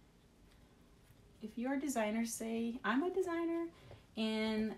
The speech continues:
let me know if you have created your pinwheels yet. You know, if it's something you don't like, some people will say, "I don't really like that transfer,"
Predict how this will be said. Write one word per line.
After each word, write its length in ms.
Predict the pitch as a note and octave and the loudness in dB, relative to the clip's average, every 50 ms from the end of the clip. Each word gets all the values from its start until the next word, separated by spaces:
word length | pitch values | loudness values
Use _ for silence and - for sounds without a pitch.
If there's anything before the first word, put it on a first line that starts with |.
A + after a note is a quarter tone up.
| - - | -6 -4
let 200 | - A#3 A3+ B3+ | 0 0 2 6
me 120 | C#4 C#4 | 8 10
know 720 | C4+ C4 A#3+ A#3+ A#3 A3+ A3 A3 A3 A3 A3+ A3+ A#3 - - - - - - - - | 10 10 8 6 4 4 4 2 2 2 2 0 0 -2 -6 -16 -20 -20 -20 -6 -2
if 180 | G#3 G#3+ - - | -2 -2 -2 0
you 140 | A3 A3 A3+ | 0 2 4
have 260 | G#3+ F#3+ F#3+ G3 - | 4 4 4 2 0
created 460 | - - G#3+ G#3 G3+ G3 G#3 G3 F#3 | -2 0 0 2 2 2 0 0 0
your 420 | F#3+ F#3 F#3+ F#3 F#3 F#3 G3 G3+ - - - - - - - - - - - - - - | 0 0 0 0 0 -2 -4 -6 -8 -18 -20 -20 -20 -20 -20 -20 -20 -20 -20 -20 -18 -2
pinwheels 440 | - F#4+ G#4 F4+ G#3 E3+ E3 E3+ - | 0 2 2 4 2 2 0 -4 -6
yet. 240 | - - - - - - - - - - - - - - - - - - - - - - - - - - - - - - - - - - - - - - - - - - - - - - - - - - - - - - - - - - - - - - - - - - - - - - - - - - - - - - - - - | -6 -6 -6 -8 -8 -16 -16 -18 -20 -20 -20 -20 -20 -20 -20 -20 -20 -20 -20 -20 -20 -20 -20 -20 -20 -20 -20 -20 -20 -20 -20 -20 -20 -20 -20 -20 -20 -20 -20 -20 -20 -20 -20 -20 -20 -20 -20 -20 -20 -20 -20 -20 -20 -20 -20 -20 -20 -20 -20 -20 -20 -20 -20 -20 -20 -20 -20 -20 -20 -20 -20 -20 -20 -20 -20 -20 -20 -20 -20 -18 -6
You 160 | - G#3+ G#3+ A3 | -2 0 0 2
know, 80 | G3+ | 0
if 140 | A3 A3+ B3+ | 2 2 2
it's 120 | B3 - | 2 2
something 320 | - F#4 A4+ A4 - C#5+ C5 B4+ A#4+ G4 | 4 2 0 0 0 -2 0 2 2 2
you 80 | B3+ | 2
don't 300 | - - A#3+ A3+ G#3+ - | 2 2 2 2 4 4
like, 180 | G#3+ G#3+ A3 - - - - | 4 4 4 2 -6 -10 -8
some 260 | - - D4+ D#4+ E4+ | -4 0 0 2 2
people 300 | G4 G4 G4+ G4+ F#4 E4+ | 2 2 2 4 4 6
will 200 | D#4+ C#4+ C#4+ C#4 | 6 4 4 4
say, 240 | - - - A#3+ A#3+ | 0 -2 0 2 4
"I 60 | C#4 | 4
don't 140 | E4 G4+ G#4 | 2 4 4
really 180 | F#4+ F#4+ E4 B3 | 4 4 4 4
like 300 | G#3 F#3+ A3 A#3 - - | 4 4 4 4 4 2
that 220 | G3+ - - - | 0 0 0 -2
transfer," 600 | - D#3 D#3 D#3+ E3 - - - - C2+ - | -6 -6 -6 -4 -6 -6 -8 -8 -8 -8 -8